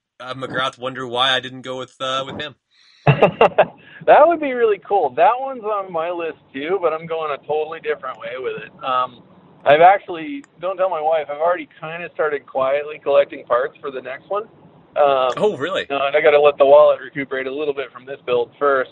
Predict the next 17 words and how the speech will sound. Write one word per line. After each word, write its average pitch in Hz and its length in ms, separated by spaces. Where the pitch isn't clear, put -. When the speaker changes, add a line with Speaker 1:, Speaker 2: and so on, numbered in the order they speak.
Speaker 2:
but, 135 300
Speaker 1:
Of - 0
Speaker 2:
um, 147 280
Speaker 1:
course. 143 220
Speaker 2:
what 165 180
I 175 60
wanna 165 480
build, 214 380
I 143 60
need 170 120
to 190 80
find 180 320
a, 143 260
a 131 280
late 190 320
model 175 500
steel 170 280